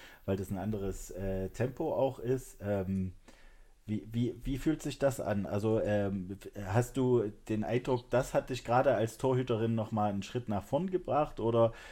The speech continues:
äh, ist es einfach, ähm, man sagt ja bei Torhütern auch ganz oft, ähm,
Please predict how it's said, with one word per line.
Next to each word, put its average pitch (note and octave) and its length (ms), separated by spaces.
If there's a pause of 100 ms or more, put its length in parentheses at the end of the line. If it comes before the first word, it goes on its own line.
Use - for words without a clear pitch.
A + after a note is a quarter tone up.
(160)
äh, G2+ 260
ist A2 140
es C3 140
einfach, A2 520
ähm, F#2+ 360 (100)
man G2 180
sagt G2 220
ja G2+ 60
bei F#2 140
Torhütern F#2 520
auch D2+ 160
ganz E2+ 220
oft, - 240
ähm, E2+ 500